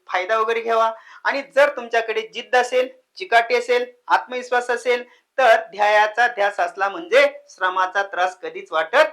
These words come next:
नाही. तुम्ही जर तुमचं ध्येय ठरवलेलं आहे, तुम्हाला हक्काची, मानसन्मानाची आणि प्रतिष्ठेची भाकरी मिळव-,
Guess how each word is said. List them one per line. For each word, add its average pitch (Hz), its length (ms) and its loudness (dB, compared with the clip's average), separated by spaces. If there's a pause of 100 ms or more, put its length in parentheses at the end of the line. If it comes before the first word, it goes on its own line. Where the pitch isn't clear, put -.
(120)
नाही. 170 380 -6 (300)
तुम्ही 247 160 -8
जर 294 220 2
तुमचं 269 300 0
ध्येय 254 220 2
ठरवलेलं 226 500 0
आहे, 196 240 2
तुम्हाला 220 540 -2
हक्काची, 220 500 -2
मानसन्मानाची 208 760 -6
आणि 185 140 -10
प्रतिष्ठेची 202 600 -14
भाकरी 190 300 -10
मिळव-, 180 320 -6